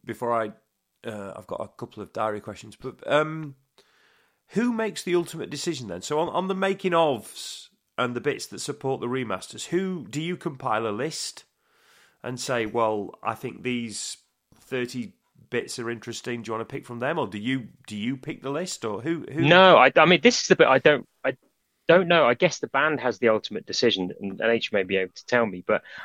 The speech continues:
Speaker 2: I, once I've got my list together and I've listened to it, and with the making of it's slightly different because then I sort of try and put it in a either chronological or good listening order,
Speaker 1: Right,
Speaker 2: so
Speaker 1: okay.
Speaker 2: it, it flows quite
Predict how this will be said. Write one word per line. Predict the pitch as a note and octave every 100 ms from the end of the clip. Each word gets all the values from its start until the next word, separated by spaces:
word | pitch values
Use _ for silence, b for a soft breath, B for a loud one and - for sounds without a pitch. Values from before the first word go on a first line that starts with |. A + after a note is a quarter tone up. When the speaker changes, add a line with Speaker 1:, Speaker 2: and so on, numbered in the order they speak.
| B
Speaker 2:
I, | C3 D3+ D#3 D3+ C#3 - _ _ _ _ _ _ _
once | C3 E3 D#3
I've | B2+
got | C#3+
my | B2
list | A#2+ A#2+ -
together | - A#2+ G#2 F#2+ F2+ _ _
and | G#2+ G#2+
I've | G2+ -
listened | G#2 - G2
to | - G2+
it, | G2 -
and | - G2 G2 F#2+ -
with | A#2+ A2+
the | A2+
making | A#2+ A#2 A2+
of | G2
it's | G2
slightly | - F#2 F#2
different | G2 - F2
because | F#2+ G2
then | G#2 G2 F#2
I | -
sort | F#2+ G#2+
of | G#2
try | - G2+
and | F#2+
put | G2+
it | G2
in | G2 G2+
a | F#2+ - B B B D3
either | D3+ -
chronological | C3+ A#2 A2+ G#2 - G#2
or | - A2 G2+
good | B2 A2+
listening | A2 G#2+ - G2+
order, | G#2 G#2 G2 D2 - _ _
Speaker 1:
Right, | B2+
Speaker 2:
so | A2+ A2
Speaker 1:
okay. |
Speaker 2:
it, | - - -
it | A2+ G#2+
flows | - A2+ A2
quite | - G#2